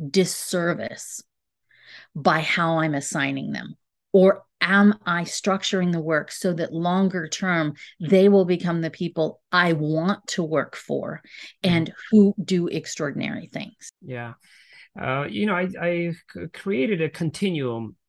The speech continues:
Speaker 2: uh, trying to visualize this, uh, this dilemma, uh, of aspiration to ability to responsibility, because my hypothesis is that,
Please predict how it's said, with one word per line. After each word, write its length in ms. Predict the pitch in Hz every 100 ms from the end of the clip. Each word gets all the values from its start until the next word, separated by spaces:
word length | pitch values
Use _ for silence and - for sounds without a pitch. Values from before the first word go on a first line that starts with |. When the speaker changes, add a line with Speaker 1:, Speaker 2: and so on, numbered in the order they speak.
| _
Speaker 2:
uh, 220 | 143 139
trying 240 | 135 185 175
to 100 | 147
visualize 800 | 156 156 143 127 120 113 120 - 117 123
this, 500 | 139 139 - - - _ - - - -
uh, 460 | 156 131 131 135 131 - - 143
this 220 | 156 143
dilemma, 600 | - 147 147 131 110 110 _ _ - - - -
uh, 320 | 143 135 135 -
of 340 | 160 151 147 - -
aspiration 1160 | - 185 208 - 220 190 175 170 - 165 160 160 _ -
to 200 | 180 160
ability 800 | 156 131 185 190 165 139 131 131
to 140 | 156
responsibility, 1120 | 156 - - 151 139 147 151 143 117 107 104 _
because 460 | 143 - 165 151 -
my 220 | 147 185
hypothesis 840 | 190 180 - 175 165 151 - 143 139
is 300 | 139 147 147
that, 320 | 143 139 135